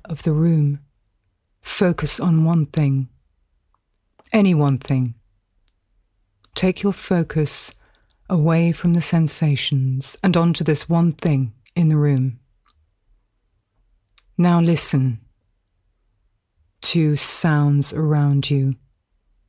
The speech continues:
Focus on them. You don't need to keep checking on the panic. The sensations are there, but let them happen.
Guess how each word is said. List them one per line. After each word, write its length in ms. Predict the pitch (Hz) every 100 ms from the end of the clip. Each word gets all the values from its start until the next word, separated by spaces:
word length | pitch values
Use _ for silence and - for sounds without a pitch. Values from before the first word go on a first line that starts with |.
| _ _ _ _ _ _ _ -
Focus 580 | - 196 185 151 -
on 140 | 156 147
them. 300 | 135 131 120 _ _ _ _ _ _ _ _ _ _ _ _ _ _ _ _ - _ _ _
You 120 | 175 160
don't 400 | - 190 170 170
need 280 | 165 147 -
to 100 | -
keep 240 | 165 -
checking 680 | - 165 147 160 135 127 - _ _ -
on 120 | 160
the 80 | 151
panic. 560 | - 156 143 131 - _ _ _ _ _ _ _ _ _ _ _ _ _ _ _ _ _ _
The 100 | -
sensations 800 | - 180 165 - 185 - 180 165
are 60 | 165
there, 480 | 170 156 139 135 - _
but 120 | 147
let 320 | 151 151 - -
them 140 | 147
happen. 540 | 151 143 - 147 123